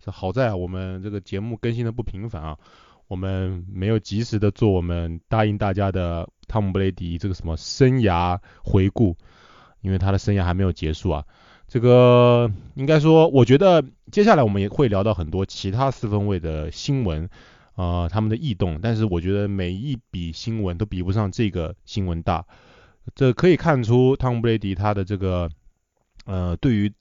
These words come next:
这项运动的渴望还是太超乎常人了，他还是希望能够在，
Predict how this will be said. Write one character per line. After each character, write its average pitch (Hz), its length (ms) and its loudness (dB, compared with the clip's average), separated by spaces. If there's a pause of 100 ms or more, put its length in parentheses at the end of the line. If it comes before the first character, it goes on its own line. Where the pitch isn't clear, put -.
这 - 140 -6
项 127 200 0
运 135 220 0
动 113 140 0
的 101 80 -2
渴 87 320 -6
望 101 260 0
还 90 180 -6
是 113 320 -4 (280)
太 143 180 0
超 104 200 -4
乎 98 120 -4
常 85 260 -12
人 76 120 -10
了， 82 80 -12
他 110 80 -6
还 95 200 -6
是 143 100 -4
希 - 180 -6
望 104 200 -2
能 87 140 -6
够 95 240 -2 (340)
在， 101 420 0